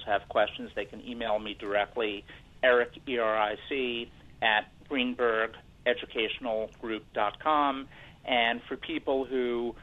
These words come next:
still like to use the phone, and there are many, our telephone number is two one two, seven eight seven, six eight zero zero, and our, uh, office is located in New York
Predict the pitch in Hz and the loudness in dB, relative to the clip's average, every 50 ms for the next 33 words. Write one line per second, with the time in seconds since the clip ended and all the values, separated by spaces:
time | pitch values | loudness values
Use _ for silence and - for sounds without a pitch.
0 | - - - - - - 123 120 131 127 123 120 - - 127 120 120 120 - - | -18 -20 -18 -18 2 4 6 8 10 10 8 8 4 0 -2 -2 -2 -2 -4 -8
1 | 120 - - 123 120 131 147 156 156 151 131 127 123 120 117 120 117 117 120 113 | -6 -2 0 0 2 2 0 0 -2 -2 0 2 4 4 6 6 6 6 4 4
2 | 107 110 117 127 160 - - - - - - - 110 117 117 117 120 117 117 117 | 4 4 2 0 -2 -4 -8 -14 -18 -16 -4 2 4 6 6 6 8 8 6 6
3 | 117 117 - - - 143 139 135 135 127 - 135 120 120 120 120 120 120 120 120 | 4 2 -2 -4 2 4 6 6 6 4 0 -2 0 0 0 0 0 2 2 4
4 | 117 120 123 120 - 123 113 107 - - - - 165 147 139 127 123 127 - - | 4 4 2 2 0 -4 -6 -6 -6 -8 -6 -6 -4 -2 -2 -2 -2 -4 -4 -2
5 | 127 113 110 110 117 123 - - - - - - - - - 127 117 113 123 117 | -2 -2 -2 -4 -6 -8 -10 -14 -20 -20 -20 -20 -20 0 4 4 4 6 4 0
6 | 117 117 117 - - 123 110 104 101 107 107 107 107 - - - - - - - | 0 -2 -4 -2 2 2 2 4 2 0 -4 -6 -8 -14 -16 -20 -20 -20 -20 -20
7 | - - - 131 - - - 123 107 104 101 104 - - - - - - 143 - | -6 -2 -2 -2 -2 0 0 0 0 0 -2 -6 -10 -16 -20 -20 -20 -16 -8 -4
8 | 131 123 113 110 110 107 - - 151 151 147 143 139 135 131 131 131 - - - | 0 2 2 4 2 2 0 0 2 4 6 6 6 6 6 4 2 -2 -6 -14
9 | - - - - 120 117 113 113 113 113 113 113 113 110 - - 120 120 117 117 | -20 -20 -10 -6 -2 -2 0 0 0 0 0 -2 -2 -4 -4 0 2 2 4 4
10 | 113 113 113 113 110 110 - - - - - - - - 127 117 110 110 107 104 | 4 4 4 4 4 2 0 -6 -16 -20 -20 -20 -8 -4 0 2 4 4 4 2
11 | 107 107 - - - - - - - 135 123 - - 127 - 127 - - 120 110 | 2 0 -2 -4 -10 -18 -2 4 6 6 6 6 4 -2 -6 -8 -6 -2 -2 -2
12 | 107 107 - 117 110 104 104 95 110 104 101 107 107 104 101 98 98 | -2 -2 -2 -2 -2 -2 -4 -6 -6 -8 -6 -8 -10 -8 -6 -6 -6